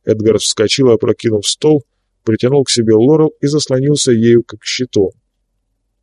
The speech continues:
Дверь распахнулась, и в мертвецкую ворвался Кей. «Стой, жучина!»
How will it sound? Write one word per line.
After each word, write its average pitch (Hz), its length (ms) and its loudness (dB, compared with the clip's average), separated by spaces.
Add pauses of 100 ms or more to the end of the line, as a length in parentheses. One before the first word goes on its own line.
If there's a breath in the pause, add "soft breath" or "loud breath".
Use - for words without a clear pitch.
(760)
Дверь 113 400 0
распахнулась, 120 760 -2
и 113 60 0
в 98 100 -4
мертвецкую 113 640 0
ворвался 107 500 2
Кей. 107 360 -2 (920)
«Стой, - 720 -2
жучина!» 139 680 0